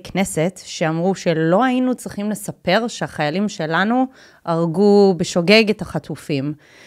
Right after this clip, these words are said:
עכשיו, אני חושבת שרוב המדינה מסכימה שלא, שזה מה שמבדיל אותנו מהם. אנחנו לא, גם שהדברים הם קשים, אנחנו לא משקרים, אנחנו לא מסתירים. וזה ה-, וזה מה שהופך אותנו למי שאנחנו,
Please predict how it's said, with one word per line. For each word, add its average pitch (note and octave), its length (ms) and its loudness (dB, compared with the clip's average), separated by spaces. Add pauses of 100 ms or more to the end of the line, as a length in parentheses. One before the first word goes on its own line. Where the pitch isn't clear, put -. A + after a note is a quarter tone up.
(420)
עכשיו, F3+ 240 0
אני E3+ 100 0
חושבת A3+ 180 2
שרוב G#3 320 6
המדינה G#3+ 380 4
מסכימה E3 500 0
שלא, A3 420 6
שזה F3+ 260 2
מה G#3 100 4
שמבדיל G#3 460 4
אותנו F3+ 320 4
מהם. G3 400 6
אנחנו F#3 340 2
לא, A#3+ 580 6
גם B3+ 280 6
שהדברים A3+ 520 0
הם A3 160 2
קשים, A3 720 2 (380)
אנחנו G3 260 -2
לא G3 120 4
משקרים, A3 640 2
אנחנו G3 220 -2
לא F#3+ 100 2
מסתירים. D#3+ 680 0 (800)
וזה E3+ 400 4
ה-, F3 920 4 (100)
וזה E3 280 -2
מה G3 120 2
שהופך G3+ 540 0
אותנו F3+ 320 0
למי E3+ 220 0
שאנחנו, C#3+ 720 -2